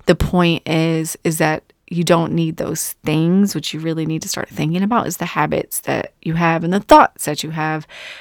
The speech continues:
that kind of got you there. So you can't medicate yourself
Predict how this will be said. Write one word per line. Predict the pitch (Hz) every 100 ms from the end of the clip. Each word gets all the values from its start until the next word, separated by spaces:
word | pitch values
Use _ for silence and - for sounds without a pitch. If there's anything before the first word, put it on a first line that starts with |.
| -
that | 185
kind | - 170
of | -
got | - 143 - -
you | -
there. | - - - - 185 _ _ _ _ _ _ - -
So | - 180 170 - - - -
you | 180
can't | - 185 190 240 - -
medicate | 180 180 - 165 -
yourself | 190 - 156 165